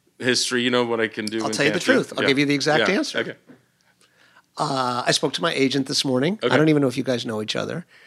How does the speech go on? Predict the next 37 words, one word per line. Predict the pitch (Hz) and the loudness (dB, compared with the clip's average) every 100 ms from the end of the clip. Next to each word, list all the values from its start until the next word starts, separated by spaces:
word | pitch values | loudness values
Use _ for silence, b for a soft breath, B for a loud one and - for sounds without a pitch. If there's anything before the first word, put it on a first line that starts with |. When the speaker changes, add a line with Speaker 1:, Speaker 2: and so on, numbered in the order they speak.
| b b b | b b b
Speaker 2:
Uh, | - 113 110 110 123 - | -4 -2 -2 -6 -8 -6
and, | 131 127 123 120 120 117 117 _ _ | -2 0 2 0 -2 -6 -10 _ _
uh, | 117 110 110 113 104 - | -10 -8 -6 -8 -10 -10
I | 131 | -8
told | 147 135 | -2 -2
him | 127 | 0
I | 120 | -2
was, | 120 113 - | -4 -6 -12
I | - | -8
said, | - 127 | -6 -4
"I'm | |
really | 120 117 117 117 123 | -2 -2 -4 -6 -8
Speaker 1:
Mm-hmm. | 107 | -8
Speaker 2:
excited. | - - 165 147 139 | -2 2 4 6 4
I'm | 117 110 | 0 -4
d-, | 104 139 | -8 -10
gonna | - 110 | -8 -6
go | 113 | -6
see | 107 - | -6 -4
Rock | 117 123 123 | -4 -4 -4
over," | 127 117 | -8 -8
you | 131 | -6
know, | 110 | -6
'cause | 107 113 | -6 -10
we, | 117 110 110 _ - | -8 -10 -12 _ -12
you | 123 | -10
know, | 110 | -8
"I'm | 107 135 170 | -8 -6 -4
so | 185 247 | 2 4
glad | 233 220 | 6 8
we're | 208 | 8
back | 202 208 | 6 4
in | |
touch," | 190 294 - - - | 4 2 2 -2 -2
you | |
know? | 120 120 202 - - | 0 0 -4 -6 2
And, | 147 139 135 | 4 6 2